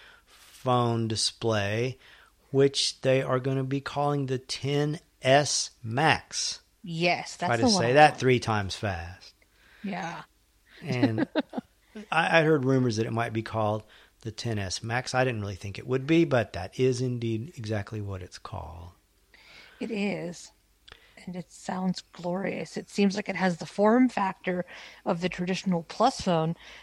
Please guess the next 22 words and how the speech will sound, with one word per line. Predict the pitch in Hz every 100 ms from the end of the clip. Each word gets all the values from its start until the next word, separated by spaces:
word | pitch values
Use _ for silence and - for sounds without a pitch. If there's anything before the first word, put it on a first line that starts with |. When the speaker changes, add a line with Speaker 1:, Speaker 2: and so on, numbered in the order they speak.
| -
Speaker 2:
but | 202 202
thanks | - 196 185 190 -
to | - 208 196 190 190 185 180
the | 180 170 165 165 160
edge-to-edge | 165 - 185 180 - - 165 151
display, | 156 - - 208 202 165 170 - - -
you | 175
can | 170
actually | 170 - 165
fit | - 170
a |
six | - 170
point | - 175 180
five | 170 165 180
inch | 208 - -
screen | - - - 190 175 160 165 _ _ _ _ -
on | 165
there | 156 170
and | - 180
a |
huge | - 240 277 294 285 254 185
battery. | 175 151 123 123 175 -